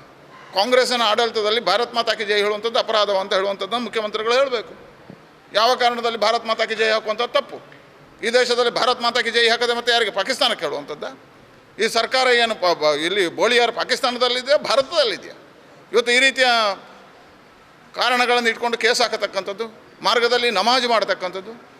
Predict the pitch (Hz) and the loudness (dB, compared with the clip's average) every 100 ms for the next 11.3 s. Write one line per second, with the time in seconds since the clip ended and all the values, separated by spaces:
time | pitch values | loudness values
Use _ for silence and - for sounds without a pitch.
0 | - 175 202 202 247 247 226 233 240 240 | -6 -4 0 2 2 4 4 2 0 -2
1 | 240 240 233 208 240 254 226 - - 185 | -2 0 0 0 2 2 2 -2 -6 -8
2 | 196 202 226 - - 190 240 240 226 196 | -8 -8 -10 -14 -8 -2 2 2 2 0
3 | 226 240 240 220 226 220 220 240 254 180 | 2 2 2 0 -2 -2 0 0 0 -4
4 | 208 208 214 214 202 233 214 202 214 226 | -4 -4 -4 -4 -2 0 0 2 0 0
5 | 220 208 202 202 202 208 233 220 214 196 | -2 -2 -2 -2 -6 -4 -2 -2 -2 -4
6 | 214 208 202 190 196 208 208 233 175 208 | -4 -4 -4 -4 -4 -4 -2 -2 -2 -4
7 | 208 208 196 185 196 202 170 160 160 196 | -4 -4 -2 -2 -2 -6 -10 -8 -6 -6
8 | 202 202 170 247 311 262 170 156 - - | -6 -4 -4 0 2 2 0 -2 -8 -18
9 | - - - - 196 202 233 226 240 208 | -20 -20 -20 -4 -4 0 2 2 2 2
10 | 214 226 196 240 247 285 277 - 170 160 | 2 2 2 2 0 0 -2 -4 -10 -12
11 | 107 104 - | -14 -18 -20